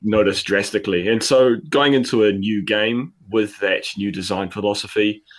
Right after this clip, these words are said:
uh, could be good. I just read some of the article and it says that it, they'll be, um, they're making it, like, to feel like an entirely new game rather than the Taken King style expansion.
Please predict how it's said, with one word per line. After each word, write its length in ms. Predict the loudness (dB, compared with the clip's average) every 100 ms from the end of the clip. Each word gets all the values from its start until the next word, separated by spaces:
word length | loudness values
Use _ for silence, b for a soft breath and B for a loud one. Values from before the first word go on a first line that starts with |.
| B B
uh, 140 | -4 0
could 180 | 0
be 80 | 0
good. 240 | 4 2 4
I 140 | 0
just 280 | 0 -4 -2
read 140 | -2
some 140 | 0 0
of 40 |
the 100 | 2
article 440 | 2 0 0 -2
and 80 | -2
it 100 | -4
says 400 | 0 0 0 -2
that 120 | -2 -2
it, 200 | -2 -8 -20 _ -4
they'll 140 | -4
be, 200 | 0 0
um, 340 | 0 -2 -6 -12 _ _ _ _ b b
they're 120 | -2
making 360 | 0 0 0 0
it, 340 | 0 -4 -12 -14 _ -20 -10
like, 180 | -8 -8 -12 _ -12
to 100 | -8
feel 200 | 0 2
like 140 | 2
an 60 | -2
entirely 400 | -4 -2 -2 -2
new 200 | -4 -4
game 400 | -2 -2 -2 -6 -18 _ _ _ _ _ _ _ -4
rather 300 | 0 2 0
than 180 | 0 -2
the 120 | -4
Taken 340 | -4 -6 -4
King 220 | -6 -6
style 260 | -4 -2 -2
expansion. 580 | -2 -2 0 0 -2